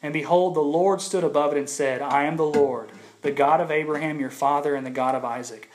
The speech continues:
The land on which you lie I will give to you and to your offspring.'" So in G-, so in Genesis twenty-eight,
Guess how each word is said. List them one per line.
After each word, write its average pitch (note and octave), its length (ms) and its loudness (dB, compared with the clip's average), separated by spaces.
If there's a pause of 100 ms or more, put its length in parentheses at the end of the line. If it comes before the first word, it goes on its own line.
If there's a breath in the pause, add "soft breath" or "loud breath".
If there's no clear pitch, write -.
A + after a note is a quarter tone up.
(160 soft breath)
The C#3 140 0
land E3+ 360 2
on E3 140 0
which D#3 220 -4
you D3 100 -4
lie D3+ 500 2
I C#3 120 0
will C3 140 -2
give D#3 300 -4
to E3+ 120 -8
you D#3 320 -4 (200 loud breath)
and C#3 160 -8
to D3+ 100 -6
your C#3 200 -2
offspring.'" A#2+ 600 -6
So F#3+ 200 6
in F3 140 0
G-, C#4 360 4
so A3+ 200 6
in G#3 100 2
Genesis D4+ 380 2
twenty-eight, A3 680 4